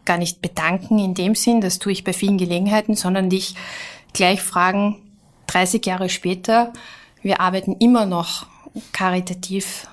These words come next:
sehr eng zusammen, eigentlich sehr viel enger als je zuvor.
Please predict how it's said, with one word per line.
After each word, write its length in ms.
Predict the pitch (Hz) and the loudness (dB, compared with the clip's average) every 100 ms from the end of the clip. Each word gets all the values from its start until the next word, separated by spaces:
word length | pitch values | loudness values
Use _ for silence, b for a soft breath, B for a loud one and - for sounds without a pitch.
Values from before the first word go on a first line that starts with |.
| - | -14
sehr 400 | - - 190 - | -6 0 2 4
eng 220 | 190 185 | 2 -2
zusammen, 580 | - 185 175 170 190 208 | -4 -6 -6 -4 -2 0
eigentlich 460 | 175 185 180 180 - | -2 -2 -4 -4 -4
sehr 320 | - - 175 | -4 0 0
viel 180 | 185 180 | 0 -2
enger 300 | 160 180 185 | -2 0 0
als 220 | 180 180 | -2 -2
je 140 | 185 | -4
zuvor. 580 | 185 190 - 175 196 247 | -4 -6 -2 2 2 2